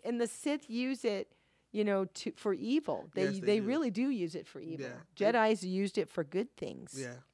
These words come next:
Speaker 1: There's different crystals. I don't know if they're, you know, I don't know if that's in or out anymore. I
Speaker 2: What's
Speaker 1: don't
Speaker 2: that?
Speaker 1: know
Speaker 2: The
Speaker 1: the,
Speaker 2: crystals?
Speaker 1: the crystals. I don't know if they're, if the certain color crystals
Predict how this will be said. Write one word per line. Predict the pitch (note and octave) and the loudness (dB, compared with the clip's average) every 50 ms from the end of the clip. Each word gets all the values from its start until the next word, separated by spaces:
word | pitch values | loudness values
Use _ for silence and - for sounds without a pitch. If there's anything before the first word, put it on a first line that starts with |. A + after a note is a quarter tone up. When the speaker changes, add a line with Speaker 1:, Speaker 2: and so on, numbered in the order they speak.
| _ _ _ _ _ _ _ - | _ _ _ _ _ _ _ 0
Speaker 1:
There's | F#3 F#3+ G3+ G#3+ G3 - | 6 8 8 8 8 6
different | - G#3 G3 - - G3 - - | 8 6 6 8 6 0 0 0
crystals. | - - B3 D4+ - - A3+ F#3+ F#3+ F#3 G#3+ | 4 4 4 4 6 2 2 2 2 0 0
I | - G#3+ | 2 2
don't | G#3+ B3 B3 - | 2 2 2 0
know | A3+ B3+ C4 C4+ C4+ C4+ C4 - - - - - - _ - | 2 2 4 4 4 2 0 -4 -10 -20 -20 -20 -14 _ -2
if | G#3 G#3 - - | -2 -2 0 2
they're, | A3 G#3+ G#3+ G3 - - | 2 2 2 2 0 -2
you | - - G#3 G#3+ | -6 -8 -4 -2
know, | G#3+ G3+ | 0 2
I | G3+ G#3+ | 2 4
don't | A3 C4 B3 - | 4 2 0 0
know | G#3+ A3+ | -2 -4
if | G#3 - | -2 0
that's | A3+ G#3 G3 - | -2 -2 -2 -4
in | - - G#3 G3+ | -8 -6 -4 -2
or | F3 E3+ | -2 -2
out | E3+ E3+ F3 E3+ | -2 -4 -4 -4
anymore. | D#3 D3+ C#3+ C#3+ D3+ - - - - _ _ _ _ _ _ _ _ _ - - | -6 -8 -8 -12 -14 -16 -18 -20 -20 _ _ _ _ _ _ _ _ _ -16 -8
I | - | -6
Speaker 2:
What's | F#3+ G3 | -4 -4
Speaker 1:
don't | A3 A3 | -2 -2
Speaker 2:
that? | - | -2
Speaker 1:
know | G#3+ G#3+ G3+ G3+ G3 | 0 0 2 2 2
Speaker 2:
The | F#3 | 2
Speaker 1:
the, | E3+ E3 | 4 4
Speaker 2:
crystals? | F3+ E3+ D#3+ F3+ E3+ | 4 4 4 2 0
Speaker 1:
the | F3 | -2
crystals. | E3 - - G#3 G3 - - D#3+ D3 C#3 - - - - - | 0 2 0 0 0 0 -2 -6 -6 -6 -8 -10 -8 -2 0
I | E3+ F3+ | 2 2
don't | F#3+ G3 F#3 E3 | 4 2 0 0
know | F#3 F3+ F3+ F3+ F3+ | 0 0 2 2 2
if | F3 - | 2 2
they're, | - E3 D#3 D#3 D3+ D3 D3+ - | 2 0 2 2 0 -2 -2 -4
if | - E3 D#3 D3+ _ - | -2 -2 -2 -2 _ -4
the | - D#3+ | -4 -4
certain | - - - F#3+ F3+ - F3 E3+ | -2 0 -2 -2 -2 -2 -6 -8
color | D#3+ - - F#3 F#3+ F#3+ F#3 | -8 -2 2 4 4 4 2
crystals | - - - F#3 - - - F#3 F3+ F3 F3 F3+ F3+ - - | 0 -2 -4 -4 -4 -4 -2 0 0 2 2 0 -2 -6 -12